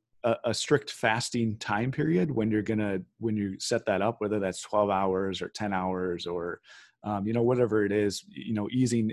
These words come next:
in towards that maybe fourteen to sixteen hour fast or whatever it may be. But, um, really try to adhere to that removal of food. Um,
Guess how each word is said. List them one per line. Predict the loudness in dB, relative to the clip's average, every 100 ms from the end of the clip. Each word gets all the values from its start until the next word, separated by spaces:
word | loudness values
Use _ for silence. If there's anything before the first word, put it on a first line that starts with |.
| -2
in | 0 0 0
towards | -2 2 2 2 0
that | 0 -2
maybe | -4 -2 0 -2 -6 -20 _ -2
fourteen | -2 0 -2
to | -2
sixteen | -2 -6 -4 -4
hour | -2 -2 -2
fast | 0 0 0 -2
or | -2
whatever | -2 -2 -4
it | -2
may | -4
be. | 0 0
But, | 0 -2 -4 -8 -18 -6
um, | -2 -2 0
really | 2 2
try | 2 2 0
to | 2 4 4 4 0 _ _ _ _ -2
adhere | -2 2 6 6 6
to | 2
that | 4 2 0 -6 _
removal | 2 4 6 6 6 6 4 4 2
of | 0 0
food. | 0 4 4 2 -4 -10 -6
Um, | 0 2 0 -2